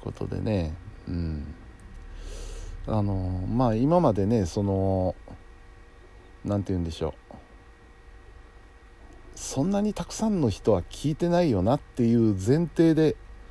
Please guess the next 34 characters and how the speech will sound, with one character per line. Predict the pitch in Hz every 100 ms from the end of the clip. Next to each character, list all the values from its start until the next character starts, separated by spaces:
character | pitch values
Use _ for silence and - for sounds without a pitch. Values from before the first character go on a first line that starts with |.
| - -
や | - 110
っ |
て | - 127
た | 92
と | 87
こ | 80
ろ | 90
が | 87 80
あ |
っ | 78
て、 | - - - -
ま | 151
あ、 |
だ | 92 160
か | 185
ら | 139
こ | 110
そ、 | 92 95 - - - - - - -
そ | - 95
の、 | 90 - -
思 | 113 113
い | 110
切 | -
っ |
た | - 87
こ | 95
と | 87
が | 80
で | 87
き | -
た | 80
り | 76
と | 71 65
か | 67